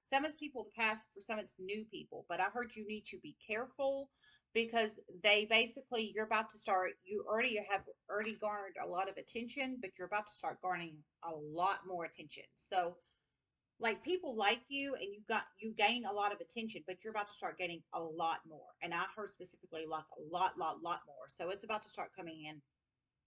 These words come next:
soon and quickly with the lots of attention because people really like you. They like you. And I also heard in here, whatever you're doing, it's very respectable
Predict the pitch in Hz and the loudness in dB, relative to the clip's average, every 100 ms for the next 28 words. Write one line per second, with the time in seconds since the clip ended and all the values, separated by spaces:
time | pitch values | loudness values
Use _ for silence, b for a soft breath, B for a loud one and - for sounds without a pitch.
0 | _ - - 294 339 262 294 277 208 190 | _ -16 0 2 2 0 -4 -2 -2 -2
1 | 180 _ 160 143 _ b b b _ _ | -4 _ -2 -2 _ b b b _ _
2 | _ _ _ 160 190 240 - 214 202 247 | _ _ _ 0 6 6 4 -8 -6 -4
3 | 220 220 220 220 294 269 233 220 185 185 | -2 -2 0 0 -2 -2 0 2 4 4
4 | 220 233 - - - 196 214 208 - - | 4 2 -14 -6 0 4 4 2 -2 -20
5 | _ _ - 220 247 339 330 302 285 277 | _ _ 0 4 6 4 4 4 6 6
6 | 302 294 311 311 294 294 233 240 277 294 | 6 2 0 2 2 2 4 4 4 2
7 | 277 220 220 277 294 294 240 208 208 220 | -6 4 4 6 4 2 0 -2 2 6
8 | 247 240 185 - 208 202 175 - | 6 6 2 -2 0 0 -4 -18